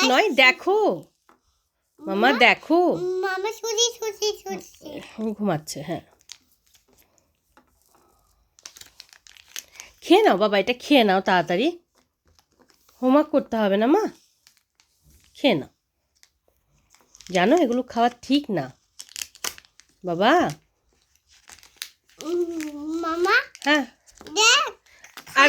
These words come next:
Speaker 1: খাবি না তো?
Speaker 2: খাবো
Speaker 1: আমি
Speaker 2: তো
Speaker 1: সরিয়ে
Speaker 2: এই।
Speaker 1: রাখবো, এটা সরিয়ে রাখবো?
Speaker 2: নি, সর।
Speaker 1: হ্যাঁ?
Speaker 2: উম, মামা?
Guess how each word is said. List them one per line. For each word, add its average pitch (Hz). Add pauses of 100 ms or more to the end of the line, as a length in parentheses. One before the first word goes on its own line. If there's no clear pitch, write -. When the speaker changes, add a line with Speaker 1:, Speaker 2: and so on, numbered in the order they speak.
Speaker 1:
খাবি 320
না 392
তো? 415
Speaker 2:
খাবো 294
Speaker 1:
আমি 302
Speaker 2:
তো 349
Speaker 1:
সরিয়ে 359
Speaker 2:
এই। 415
Speaker 1:
রাখবো, 415
এটা 359
সরিয়ে 359
রাখবো? 480 (560)
Speaker 2:
নি, 403 (380)
সর। 359 (460)
Speaker 1:
হ্যাঁ? 427 (300)
Speaker 2:
উম, 311 (120)
মামা? 349